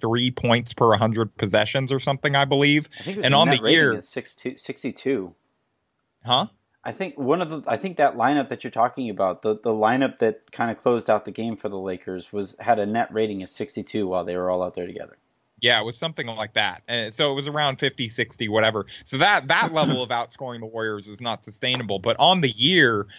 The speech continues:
Speaker 1: they're still a plus. I think they were, like, plus six point three or something like that.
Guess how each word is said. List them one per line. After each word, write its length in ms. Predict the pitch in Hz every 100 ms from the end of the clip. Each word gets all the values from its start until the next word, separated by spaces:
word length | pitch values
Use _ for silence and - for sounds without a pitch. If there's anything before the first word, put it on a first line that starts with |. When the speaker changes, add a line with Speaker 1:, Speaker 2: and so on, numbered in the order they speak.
| _
Speaker 1:
they're 160 | 135 131
still 300 | - 190 139
a 40 |
plus. 460 | - 151 156 95 117
I 80 | 117
think 180 | 143
they 80 | 143
were, 160 | 135 120
like, 220 | 107 -
plus 280 | - 139 -
six 260 | 147 -
point 340 | - 143 113 -
three 300 | 139 135 120
or 80 | 98
something 400 | - 95 98 95
like 240 | 92 92
that. 280 | 92 82